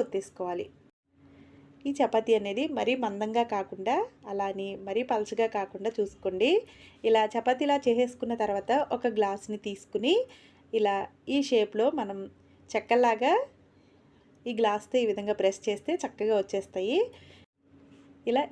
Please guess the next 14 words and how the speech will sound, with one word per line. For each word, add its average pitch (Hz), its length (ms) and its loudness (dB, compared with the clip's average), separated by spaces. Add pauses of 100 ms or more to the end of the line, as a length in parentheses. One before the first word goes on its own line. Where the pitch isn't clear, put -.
ఎక్స్ట్రా 220 300 0 (100)
ఉన్న 202 140 -4 (580)
పిండి 269 240 2
ముద్దను 226 340 -2
తీసేసుకుని 220 560 -2 (480)
మళ్ళా 208 180 2 (100)
చపాతీలా 214 460 2 (100)
చేసుకుని 208 400 -4 (220)
ఇలా 202 100 0 (100)
చెక్కల్లా 214 420 0
ఒత్తేసుకోవచ్చండి. 202 840 -4 (2750)
పైన 233 220 4 (260)
పొడి 233 220 4
పిండి 240 180 2